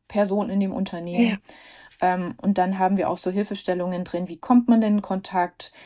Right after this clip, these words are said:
Speaker 1: Es gibt eine Mailvorlage,
Speaker 2: Mhm.
Speaker 1: es kann auch ein Kennenlerntelefonat
Speaker 2: Mhm.
Speaker 1: geben.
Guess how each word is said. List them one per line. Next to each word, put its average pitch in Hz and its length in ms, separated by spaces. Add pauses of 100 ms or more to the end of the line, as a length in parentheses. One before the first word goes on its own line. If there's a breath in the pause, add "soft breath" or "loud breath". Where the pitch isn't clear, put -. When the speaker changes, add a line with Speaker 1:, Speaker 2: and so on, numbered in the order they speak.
(100)
Speaker 1:
Es 180 140
gibt - 160
eine 233 100
Mailvorlage, 175 920
Speaker 2:
Mhm. 180 80
Speaker 1:
es - 280 (120)
kann 226 240
auch - 400
ein 202 320
Kennenlerntelefonat 190 1040
Speaker 2:
Mhm. - 80
Speaker 1:
geben. 175 400